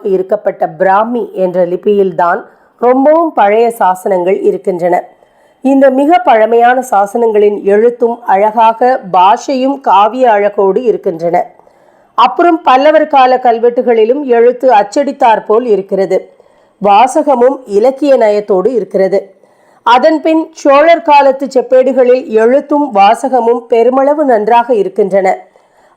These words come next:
ஆனால் இரண்டுமே ஆதியில் இருந்ததை விட கொஞ்சம் மட்டம்தான். ரொம்ப பழையது, அச்சடித்த மாதிரி கண்ணில் ஒத்திக்கொள்ளலாம் போல் இருக்கிறது.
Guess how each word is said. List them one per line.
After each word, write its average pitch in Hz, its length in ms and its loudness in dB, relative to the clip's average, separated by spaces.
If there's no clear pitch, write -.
ஆனால் 294 400 4
இரண்டுமே 254 580 2
ஆதியில் 262 460 0
இருந்ததை 233 460 2
விட 233 280 0
கொஞ்சம் 294 500 -2
மட்டம்தான். 190 600 -4
ரொம்ப 240 340 0
பழையது, 240 560 2
அச்சடித்த 262 640 0
மாதிரி 220 440 0
கண்ணில் 240 440 0
ஒத்திக்கொள்ளலாம் 214 840 0
போல் 247 220 0
இருக்கிறது. 196 540 0